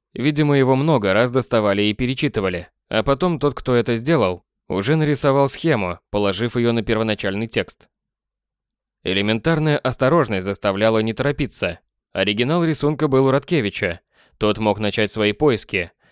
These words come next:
а обнаружив конкурента, догадался бы, что это Ковров. А Азалов Радкевич Коврову был необходим. Задание, полученное от О Г П У, никуда не делось.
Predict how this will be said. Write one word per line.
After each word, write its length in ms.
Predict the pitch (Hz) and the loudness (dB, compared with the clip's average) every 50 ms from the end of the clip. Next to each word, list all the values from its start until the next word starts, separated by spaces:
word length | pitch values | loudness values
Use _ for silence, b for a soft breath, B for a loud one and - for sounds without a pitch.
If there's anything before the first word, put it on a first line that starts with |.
| _ | _
а 160 | - - 104 101 | -4 -2 0 0
обнаружив 480 | 101 107 120 131 165 175 151 160 - | 0 2 2 2 2 2 0 -2 -2
конкурента, 640 | - - 139 127 - 127 135 165 151 113 - - 98 | -2 -2 -2 0 0 0 0 0 -2 -2 -2 -4 -2
догадался 560 | 90 98 98 101 98 98 110 135 143 - 165 | -2 0 0 0 2 2 2 0 0 0 0
бы, 140 | 156 151 147 | 0 0 0
что 160 | - - 127 | 0 2 2
это 200 | 117 113 110 - | 2 2 2 0
Ковров. 460 | 123 - 147 139 127 101 87 82 - _ _ _ _ _ b b b b b b b | 0 0 0 0 0 0 -2 -4 -8 _ _ _ _ _ b b b b b b b
А 220 | - - 98 95 95 | -4 -2 0 0 0
Азалов 600 | - - 101 101 98 104 123 127 123 120 113 104 | 0 0 0 0 0 2 2 2 2 2 2 2
Радкевич 560 | 117 113 107 - - 160 160 117 98 87 - | 2 0 0 0 0 0 0 0 0 -2 -4
Коврову 640 | - - 107 98 107 143 160 139 107 92 87 87 - _ | -4 -2 -2 0 2 2 2 2 0 -2 -4 -6 -8 _
был 280 | - - 120 147 156 151 | -10 -4 -2 0 0 0
необходим. 640 | 151 147 147 135 - - 131 113 101 101 90 85 82 _ _ _ _ _ _ _ _ _ | 0 0 -2 -2 -2 -2 -4 -2 -2 -2 -4 -4 -8 _ _ _ _ _ _ _ _ _
Задание, 640 | - 104 101 117 113 120 160 160 139 107 95 90 | -6 -2 0 0 2 2 2 2 2 2 0 0
полученное 640 | 85 - 92 92 98 113 110 - 117 110 110 110 110 | -2 -2 -2 -2 0 -2 -2 -2 -2 0 0 0 0
от 380 | - - 113 110 - - - - _ | 0 0 0 0 -2 -4 -14 -12 _
О 140 | - 110 110 | -2 -2 0
Г 140 | 101 110 - | 0 -2 -2
П 100 | - 123 | 0 0
У, 280 | 143 156 139 95 85 - _ _ | 0 0 0 -2 -4 -10 _ _
никуда 420 | 110 107 123 117 - 135 143 165 | -4 -4 -2 -2 0 0 0 0
не 100 | 160 165 | 0 0
делось. 500 | 143 127 117 98 92 90 87 - - - | 0 0 0 0 0 -2 -6 -8 -14 -20